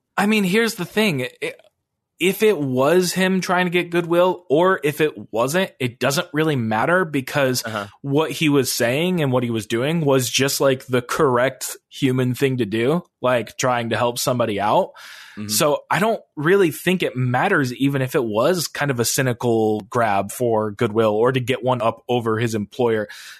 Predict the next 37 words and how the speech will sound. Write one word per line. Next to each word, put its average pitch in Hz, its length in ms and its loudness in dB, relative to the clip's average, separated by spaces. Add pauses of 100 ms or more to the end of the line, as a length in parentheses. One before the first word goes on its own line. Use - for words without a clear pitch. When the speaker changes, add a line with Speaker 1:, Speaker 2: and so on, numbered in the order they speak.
Speaker 1:
just 139 200 -4
because 143 280 0 (120)
it, 147 200 -4
it 147 140 0
wasn't, 143 540 -2
it 127 100 -4
didn't 175 180 -4
require 147 960 0 (300)
anything 147 640 -2
extra. 190 680 -2
It 135 80 2
was 135 200 2
just 156 280 -2
him 175 260 0
kind 165 240 -2
of 117 80 -2
holding 151 400 0
up 131 140 0
a 113 80 2
mirror 110 560 -2
to 113 80 -2
Arsenal 98 600 -4 (360)
and 120 160 0
Speaker 2:
Mm-hmm. 113 60 -4
Speaker 1:
being 117 200 2
like, 117 300 0
"This 143 220 0
is 151 160 0
what 147 160 0
you 123 100 0
did. 110 320 -2 (420)
You 127 280 2
cut 143 400 -2 (100)
somebody 139 680 0 (280)
whose 135 300 2
wages 127 640 0
are 127 360 2